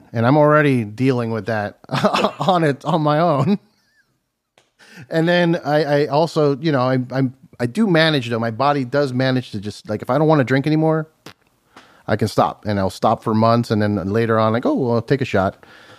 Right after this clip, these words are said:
Like, I, I, the, I don't wanna do hard drugs. I don't wanna do fucking heroin or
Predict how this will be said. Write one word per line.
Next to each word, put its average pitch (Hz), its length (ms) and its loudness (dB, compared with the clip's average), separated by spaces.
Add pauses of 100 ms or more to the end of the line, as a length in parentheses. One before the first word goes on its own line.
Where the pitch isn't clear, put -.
(920)
Like, 139 300 0 (380)
I, 170 180 4
I, 113 140 -12
the, 156 240 0
I 160 140 4
don't 160 400 -4
wanna 170 200 2
do 151 220 0
hard 143 340 2
drugs. 113 600 -4 (140)
I 117 120 -4
don't 143 120 4
wanna 151 160 4
do 131 380 0
fucking 131 400 -4
heroin 131 640 2
or 95 260 -6